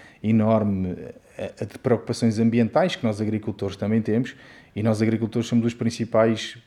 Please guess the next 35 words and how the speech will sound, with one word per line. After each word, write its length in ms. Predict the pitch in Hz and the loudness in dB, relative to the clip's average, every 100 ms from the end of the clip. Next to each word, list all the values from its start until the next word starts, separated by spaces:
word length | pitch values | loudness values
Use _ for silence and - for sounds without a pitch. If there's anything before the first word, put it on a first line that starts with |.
| _ | _
preocupados 720 | - 127 117 - 120 107 107 - | 2 4 2 0 2 2 -2 -12
com, 300 | - - 104 | -16 -12 -6
com 140 | - | 0
o 20 | |
ambiente 480 | 110 110 107 110 113 | 2 2 2 0 0
e 40 | 117 | -4
a 40 | |
sustentabilidade, 800 | - - 110 113 107 113 117 117 | -4 -4 -2 -2 0 2 2 0
porque 180 | - - | -4 -6
a 40 | |
maior 160 | 98 101 | -4 -2
parte 340 | 117 104 - | -2 -2 0
de 60 | 117 | 2
nós, 340 | 113 113 - - - - _ | 2 2 -2 -16 -20 -20 _
isto 160 | - 123 | -6 -2
é 40 | |
um 60 | 113 | 0
negócio 360 | 113 113 - | 0 0 -4
familiar, 720 | 117 120 113 117 120 143 156 - _ _ | -4 0 2 2 4 2 0 -10 _ _
que 120 | 110 | -8
herdamos 600 | 107 117 110 110 113 117 | -4 -2 -2 0 0 0
a 60 | 120 | -2
terra 340 | 127 127 135 | 0 0 0
e, 680 | 131 98 113 - 62 65 95 | -2 -4 -6 -8 -12 -12 -8
e 40 | |
a 60 | 107 | -4
nossa 260 | 107 - | -6 -4
obrigação, 540 | 110 110 107 107 - 117 | -4 -4 -4 -4 -2 0
no 140 | 117 | 2
mínimo, 340 | 113 113 117 113 | 2 0 0 -2
passar 340 | 120 - 120 | -4 -2 0
à 120 | 113 | 0
geração 420 | 113 117 113 120 | 0 0 0 -4
seguinte 420 | 117 120 120 123 - - - _ _ _ _ - _ _ - | -4 0 0 0 -4 -20 -20 _ _ _ _ -20 _ _ -6
melhor, 680 | 131 123 120 123 135 147 | 2 4 6 6 6 2